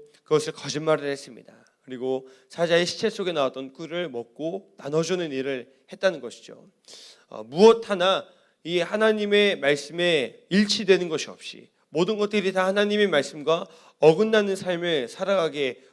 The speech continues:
되었다는 것입니다. 그런데 문제는 우리에게 참 고민을 주고 문제가 되는 것은 무엇이냐면 우리 사 절 말씀 한번 읽어보겠습니다. 오늘 본문 말씀 사 절 함께 읽겠습니다. 시작. 그때 블레셋 사람이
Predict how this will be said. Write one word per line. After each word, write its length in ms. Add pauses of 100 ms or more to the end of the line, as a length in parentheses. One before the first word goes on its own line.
되었다는 440
것입니다. 420 (600)
그런데 300
문제는 720 (220)
우리에게 340
참 340 (300)
고민을 420
주고 480 (120)
문제가 420
되는 260
것은 300
무엇이냐면 760 (360)
우리 160
사 200
절 200
말씀 320
한번 320
읽어보겠습니다. 760
오늘 200
본문 300
말씀 260
사 180
절 340 (280)
함께 280
읽겠습니다. 520
시작. 480 (460)
그때 460
블레셋 420
사람이 600